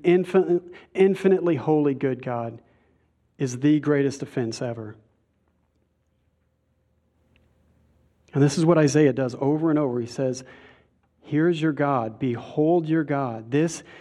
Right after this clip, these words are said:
is who he is. This is what he's like. And, and here's you. Here's what you're doing. Here's where you're at spiritually." And that's an awareness that we all desperately need.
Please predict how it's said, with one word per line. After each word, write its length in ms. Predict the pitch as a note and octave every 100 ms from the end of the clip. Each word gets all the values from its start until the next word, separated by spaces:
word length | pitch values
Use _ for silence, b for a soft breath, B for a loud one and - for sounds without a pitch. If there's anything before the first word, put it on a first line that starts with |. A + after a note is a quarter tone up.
| B
is 160 | D#3 -
who 320 | - E3 F#3
he 200 | F3 E3
is. 280 | E3 C3+ A#2+
This 240 | E3+ -
is 140 | D#3 B2+
what 340 | C3 E3 F3
he's 320 | - E3+ D3
like. 400 | C#3 B2+ A#2 A2+ - _ _ _ _ _ _ _ _ _ _ _ _ _ _ _ _ _ _ _ _ _ C#3
And, 200 | C3 C3
and 140 | B2+
here's 440 | A2+ D3 D3+ D#3 D3
you. 260 | C3+ B2
Here's 300 | G#2 D3+ B2+
what 180 | D3 C3
you're 100 | C3+
doing. 460 | A#2 B2+ B2 A2 G#2+
Here's 320 | - C#3+ C3+
where 180 | C#3 B2+
you're 300 | B2 C3+ C3
at 220 | B2+ B2
spiritually." 760 | - B2 A#2 A2+ - C3 - - _ _ _ b b b b b _ _ _ _ _ _ _ -
And 100 | C3
that's 160 | D#3+ F3+
an 60 |
awareness 540 | E3+ C#3+ D3+ D#3+ C#3+ -
that 100 | D3
we 160 | C#3
all 500 | D3+ C#3 D3 D3+ D3 B B - B2+
desperately 840 | C#3 C#3 - D#3 D3+ C3+ C3 B2+ B B -
need. 500 | B2 B2+ A#2 A2